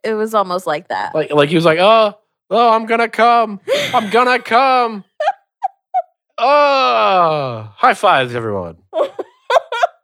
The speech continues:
Speaker 1: But it was honestly great. I loved
Speaker 2: Yeah.
Speaker 1: it.
Speaker 2: Yeah.
Speaker 1: <sighs> Oh, God, that place was so much fun. And this was, like, we went to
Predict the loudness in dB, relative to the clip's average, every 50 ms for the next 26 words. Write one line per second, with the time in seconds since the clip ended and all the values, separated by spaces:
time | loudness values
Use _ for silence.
0 | _ _ _ _ -12 -12 -12 -12 -16 -20 -20 -20 -20 _ _ _ -10 -8 -8 -8
1 | -6 -2 -2 -2 -2 -2 -6 -10 -10 -10 -10 -10 -10 -12 -10 -10 -8 -8 -8 -8
2 | -8 -8 -10 -10 -10 -10 -10 -10 -10 -12 -16 -20 _ _ _ _ _ _ _ _
3 | _ _ _ _ _ _ -20 -20 -20 -20 -20 -20 -20 _ _ -18 -18 -16 -16 -16
4 | -16 -16 -18 -20 -20 -20 -20 _ _ _ _ _ _ -20 -20 -20 -20 -20 _ _
5 | _ _ -20 -20 -20 _ _ -20 -20 -20 _ -20 -20 _ _ -16 -14 -14 -14 -16
6 | -20 -20 -20 -20 -20 -20 -20 -20 -20 -18 -20 -20 -20 _ _ _ _ _ _ _
7 | _ _ _ _ -2 -2 0 0 2 2 2 2 0 -2 -2 -2 0 0 0 0
8 | 0 0 -2 -6 _ _ _ -6 -4 -2 0 0 0 0 0 0 0 0